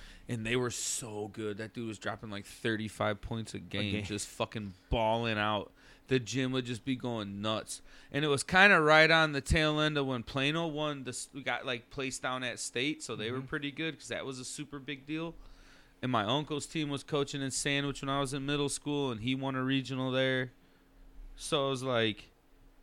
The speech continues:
Speaker 1: and he won one with Indian Creek, and I think he won one with Somonauk. He's won regionals with a couple different
Speaker 2: Oh, really?
Speaker 1: schools. Yeah, it's cool.
Speaker 2: In basketball? High
Speaker 1: Yeah,
Speaker 2: school?
Speaker 1: like, my uncle m-, probably
Speaker 2: High school?
Speaker 1: Yeah.
Speaker 2: Okay.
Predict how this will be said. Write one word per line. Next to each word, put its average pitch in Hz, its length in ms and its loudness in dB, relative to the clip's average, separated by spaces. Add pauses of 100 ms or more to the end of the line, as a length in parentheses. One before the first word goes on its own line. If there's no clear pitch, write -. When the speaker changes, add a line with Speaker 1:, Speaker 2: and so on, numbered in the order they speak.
(120)
Speaker 1:
and 131 240 4
he 143 60 2
won 135 240 0
one 131 160 -2
with 123 160 -4
Indian 123 280 -4
Creek, 131 500 -4 (440)
and 139 220 0
I 135 60 4
think 131 240 -6
he 131 60 -6
won 123 220 -4
one 120 160 -4
with 110 100 -8
Somonauk. 107 520 -6 (1300)
He's 139 140 -4
won 196 160 2
regionals 160 420 0
with 120 100 -6
a 113 40 -10
couple 131 240 -2
different 117 300 -6
Speaker 2:
Oh, 110 60 0
really? 110 200 2
Speaker 1:
schools. 104 220 -4
Yeah, 127 160 2
it's 95 180 -10
cool. 202 220 6
Speaker 2:
In 117 60 2
basketball? 147 420 4 (260)
High 135 140 4
Speaker 1:
Yeah, 262 220 12
Speaker 2:
school? 240 80 12
Speaker 1:
like, 190 180 8
my 226 180 8
uncle 254 300 2
m-, 180 380 -6 (160)
probably 254 600 4
Speaker 2:
High 160 120 10
school? 233 360 2 (140)
Speaker 1:
Yeah. 156 240 4 (100)
Speaker 2:
Okay. 110 300 -2